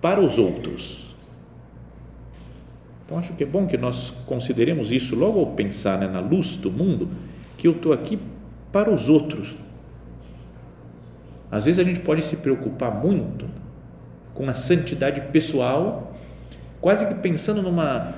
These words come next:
numa perfeição pessoal, né? Falou: "Eu tenho que fazer isso, porque eu tenho que fazer aquilo, eu tenho que dar conta do recado, eu tenho que melhorar nisso, eu tenho que adquirir essa virtude, eu tenho que tirar esse defeito." São coisas reais, né, verdadeiras, mas que não seja só por mim mesmo,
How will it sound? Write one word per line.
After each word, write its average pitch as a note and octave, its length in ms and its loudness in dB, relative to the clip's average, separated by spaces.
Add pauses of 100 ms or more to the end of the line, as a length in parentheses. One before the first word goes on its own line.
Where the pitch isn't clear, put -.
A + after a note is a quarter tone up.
numa D#3 160 2
perfeição F3+ 920 6
pessoal, A#2+ 480 6
né? - 60 2
Falou: - 180 0 (220)
"Eu B2+ 200 4
tenho G2+ 220 0
que - 60 -8
fazer F2+ 220 -2
isso, C#3 160 -2
porque - 320 -6
eu C3+ 220 8
tenho A2 160 0
que - 60 -6
fazer F3 180 0
aquilo, D3 340 -2
eu D3 140 8
tenho A#2+ 180 0
que G2+ 60 -4
dar G2+ 120 -2
conta G2 240 -4
do F#2 80 -4
recado, B2+ 460 2 (400)
eu D3+ 140 4
tenho C3+ 160 0
que A#2 60 -4
melhorar G2 340 2
nisso, D3+ 260 0
eu B2+ 40 2
tenho B2 180 -4
que A#2+ 80 -2
adquirir G2+ 340 -2
essa F#2+ 160 0
virtude, C#3 460 -2
eu C#3 80 2
tenho A#2+ 160 -2
que - 80 -8
tirar G#2+ 180 2
esse G#2 160 0
defeito." A2+ 460 2 (720)
São E3 240 2
coisas B2+ 320 2
reais, A#2+ 420 4
né, G2 120 -2
verdadeiras, G#2+ 680 2 (1120)
mas C#3+ 160 -2
que F3 120 0
não E3 100 0
seja F3 240 0
só F3 160 -2
por F3 180 0
mim D#3+ 80 0
mesmo, C#3+ 380 0